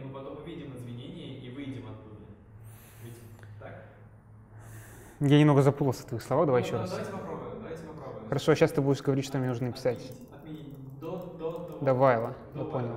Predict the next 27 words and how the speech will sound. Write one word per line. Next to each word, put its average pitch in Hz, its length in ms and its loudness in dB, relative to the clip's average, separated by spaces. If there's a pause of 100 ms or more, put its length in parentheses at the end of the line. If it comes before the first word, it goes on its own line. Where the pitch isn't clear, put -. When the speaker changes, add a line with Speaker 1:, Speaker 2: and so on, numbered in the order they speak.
Speaker 1:
Вот, - 180 -8
а - 100 -8
вот 120 140 -10
сейчас, - 320 -16
вот 104 140 -16
давайте 127 220 -14
запустим. - 440 -16 (880)
Оно - 120 -12
же - 120 -14
заработает. - 540 -12 (840)
Speaker 2:
Почему - 280 -6
заработает? 117 420 -6 (640)
Speaker 1:
Ну, 131 160 -16 (120)
потому 160 280 -10
что, 185 160 -8 (420)
о, 147 400 -4
у, - 460 -14
когда 160 300 -8
мы 208 140 -6
зах-, 180 320 -8
м, 165 200 -10
то 185 80 -6
есть 175 220 -8
мы 185 80 -8
сначала 175 540 -10
син-, 185 260 -12
синхронайз 180 640 -10